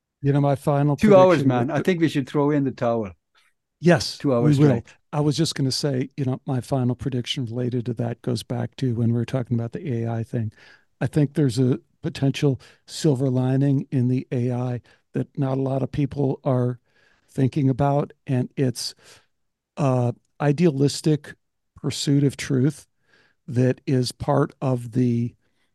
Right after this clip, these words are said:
Speaker 1: you know, the medium is the massage, is part of the medium as they've defined it, is going to create more of a barrier than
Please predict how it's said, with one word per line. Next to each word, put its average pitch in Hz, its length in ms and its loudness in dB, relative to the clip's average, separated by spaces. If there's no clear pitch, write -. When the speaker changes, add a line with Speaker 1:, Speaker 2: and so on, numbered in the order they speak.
Speaker 1:
you 135 60 0
know, 120 100 0
the 123 120 0
medium 131 420 4
is 135 140 2
the 139 80 2
massage, 135 600 0
is 131 140 -4
part 147 300 2
of 139 140 2
the 127 80 2
medium 160 480 0
as 135 160 -2
they've 131 200 0
defined 127 420 -2
it, 165 220 0
is 139 220 0
going 147 300 6
to - 180 -8
create 143 420 -2
more 135 220 4
of 147 100 2
a 151 60 4
barrier 131 600 2
than 127 540 2